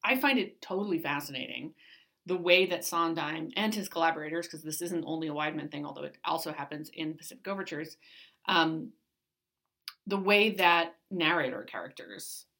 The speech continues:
operate in Sondheim shows. And I'm gonna go down a slight rabbit hole. I wrote my grad school thesis on this topic, so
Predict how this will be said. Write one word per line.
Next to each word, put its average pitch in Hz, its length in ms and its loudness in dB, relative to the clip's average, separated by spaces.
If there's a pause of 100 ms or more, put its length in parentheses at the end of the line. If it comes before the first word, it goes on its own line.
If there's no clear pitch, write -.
(160)
operate 135 680 -4 (200)
in 156 460 -2 (160)
Sondheim 143 340 -6
shows. 139 460 -8
And 151 300 -4 (160)
I'm - 40 -10
gonna 175 140 -4
go 165 80 -2
down 165 160 -2
a 160 40 -6
slight 170 260 -2
rabbit 165 220 0
hole. 143 100 0
I - 80 8
wrote 220 160 2
my 196 160 8
grad 156 300 2
school 202 180 -4
thesis 214 320 -4
on 175 240 -2
this 170 180 -2
topic, 180 420 2
so 165 320 0